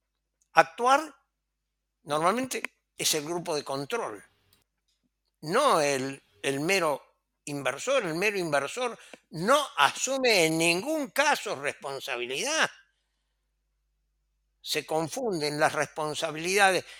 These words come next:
Eh, los concursadistas dicen, "No, solo se pueden ejercer las acciones por dolo del ciento setenta y tres". No, se pueden ejercer esas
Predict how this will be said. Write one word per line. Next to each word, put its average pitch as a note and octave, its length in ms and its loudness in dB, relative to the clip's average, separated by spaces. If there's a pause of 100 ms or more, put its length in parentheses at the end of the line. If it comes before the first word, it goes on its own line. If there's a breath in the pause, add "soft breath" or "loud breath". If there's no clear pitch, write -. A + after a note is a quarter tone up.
(160 soft breath)
Eh, E3 220 -6
los D#3+ 160 -2
concursadistas G3 640 -4
dicen, G3 200 -2
"No, A3+ 140 -2
solo A3+ 280 -2
se F#3+ 140 -2
pueden G#3 240 -4
ejercer G3 400 -4
las F#3+ 140 6
acciones A#3 500 -2 (500 soft breath)
por F#3 200 2
dolo C#3 360 4 (200)
del C#3+ 200 -6
ciento F#3+ 300 -4
setenta C3+ 340 -8
y A#2+ 60 -12
tres". C#3+ 160 -10
No, F4 400 0 (580)
se - 180 -10
pueden E4 200 0
ejercer A3 400 2 (800)
esas G3+ 540 8